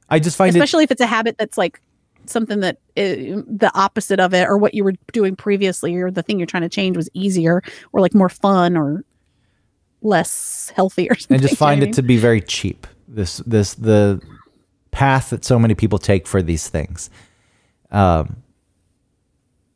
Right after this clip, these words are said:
Speaker 1: when we talk about, when I talk about this pursuit, you know, we do this show, obviously,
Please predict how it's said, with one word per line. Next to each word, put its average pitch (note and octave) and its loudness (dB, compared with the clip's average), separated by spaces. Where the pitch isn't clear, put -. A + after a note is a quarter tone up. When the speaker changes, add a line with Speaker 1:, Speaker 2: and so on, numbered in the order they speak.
Speaker 1:
when D3 2
we C#3+ 4
talk E3+ 2
about, B2+ 4
when G#2+ 2
I G#2+ 4
talk F2+ 0
about E2 -2
this G#2+ 0
pursuit, - -2
you D#3+ 0
know, D3+ 4
we C3+ 2
do C#3 4
this A#2+ 4
show, A2 4
obviously, G2+ 2